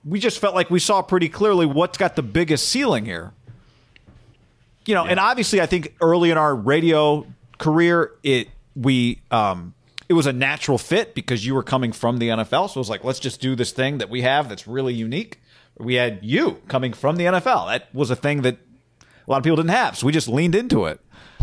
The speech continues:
Speaker 1: And, uh, then we started to see the numbers on that versus some other stuff. And then we really leaned into it. So that's
Speaker 2: Well, if I, if I had been a baseball scout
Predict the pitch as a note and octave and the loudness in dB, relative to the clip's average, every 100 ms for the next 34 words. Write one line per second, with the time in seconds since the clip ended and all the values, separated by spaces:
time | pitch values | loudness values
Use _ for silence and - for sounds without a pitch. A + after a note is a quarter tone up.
0 | - - - B2 C3 B2+ B2 B2 A#2 E3 | -2 -4 -6 -2 0 0 2 2 2 0
1 | G3 D#3 C3 D3+ C3+ A#2+ C#3+ A#2 D3 G#3+ | 2 0 0 0 0 0 0 2 2 2
2 | C#3+ A#2 A2 C3 B2+ G#2+ A#2 G#2 A#2 D#3 | 0 0 0 0 -2 -2 -4 -6 -6 -2
3 | A3 A2+ G#2+ C3+ D3 C#3 F3+ C4+ B2+ F#2+ | -2 -2 -2 -2 -2 0 2 2 0 0
4 | F2 E2 G2 - - - B2+ F3 - - | -2 -6 -6 -12 -6 0 2 0 -2 -2
5 | C#3+ E3+ F#3 E3+ E3+ G#3+ G#3 G3 E3+ C3+ | 0 0 0 0 0 0 0 0 0 0
6 | C#3 - D#3 D3 D#3+ E3 | 0 0 0 0 0 0